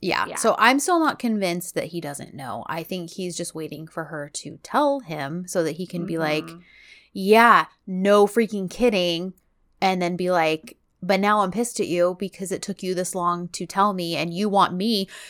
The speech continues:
Speaker 1: 'Cause, you know, the irony of her being like, "My son doesn't keep things from me, Ifair."
Speaker 2: Right.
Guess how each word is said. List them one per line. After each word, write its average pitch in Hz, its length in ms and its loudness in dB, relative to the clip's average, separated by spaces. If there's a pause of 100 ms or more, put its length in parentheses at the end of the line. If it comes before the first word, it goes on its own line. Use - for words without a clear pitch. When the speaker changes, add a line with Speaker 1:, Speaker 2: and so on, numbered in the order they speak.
Speaker 1:
'Cause, 466 160 2
you 415 80 6
know, 302 120 10
the 285 160 6
irony 226 720 2 (280)
of 214 100 2
her 214 140 2
being 202 140 -2
like, 180 200 -2
"My 214 320 0
son 175 300 0
doesn't 180 260 -4
keep 247 260 -6
things 185 300 -2
from 170 180 -2
me, 156 140 -8
Ifair." 151 580 -4 (220)
Speaker 2:
Right. 196 200 -4